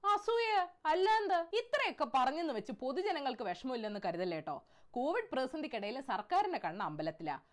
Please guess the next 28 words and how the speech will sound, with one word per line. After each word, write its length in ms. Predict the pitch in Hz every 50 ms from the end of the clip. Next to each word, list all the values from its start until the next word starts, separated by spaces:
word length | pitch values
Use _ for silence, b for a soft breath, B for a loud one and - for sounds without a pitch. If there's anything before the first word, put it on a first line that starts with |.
| b b b -
ആ 100 | 233 247
ഉദ്ധവ് 440 | 240 233 196 - - 269 302 285 311
താക്കറെ 320 | 311 302 - 311 320 320
പോലും 300 | 302 311 320 311 320 277
പറഞ്ഞതാ 440 | 214 180 170 170 180 185 170 151 143 b b b b - -
ഭൂമി 240 | 240 240 240 240 254
പൂജ 240 | 214 254 254 240
വീഡിയോ 340 | 262 226 233 226 226 254 254
കോൺഫറൻസ് 480 | 247 - 240 226 214 247 226 240 - 269
വഴി 160 | 233 220 196
ആക്കിക്കൂടെയെന്ന്. 960 | 170 156 - - 202 175 196 190 185 170 165 160 156 - - - - - -
അപ്പൊ 160 | 202 - 262
അഖിൽ 260 | 240 208 208 247 294 302
ഭാരതീയ 420 | - 302 285 285 277 233 311 311
സന്ത് 300 | 302 - - 185 208 233
സമിതി 260 | - 302 285 277 277
എന്ന 160 | 285 285 294
സന്യാസിമാരുടെ 680 | 285 - 226 170 170 180 202 202 - 269 262 277 269 -
സംഘടന 500 | - - 233 185 185 156 190 233 262 285
പറയുക, 460 | 302 254 196 220 233 226 175 151 B B B B B B
അച്ഛൻ 340 | 175 185 - - 330 294 311
ബാൽ 280 | 240 214 208 202 214 269
താക്കറയുടെ 480 | - 294 285 269 - - 320 320 311
ഗുണമൊന്നും 480 | 294 220 196 214 226 247 262 262 277 294
കോൺവെന്റ് 460 | 269 - 220 214 220 247 262 277 269
സ്കൂളിൽ 240 | - - 285 285 285
പഠിച്ച 260 | - 254 220 - -
മോനില്ലെന്ന്. 680 | 269 254 262 254 262 269 269 285 277 294 294 285 285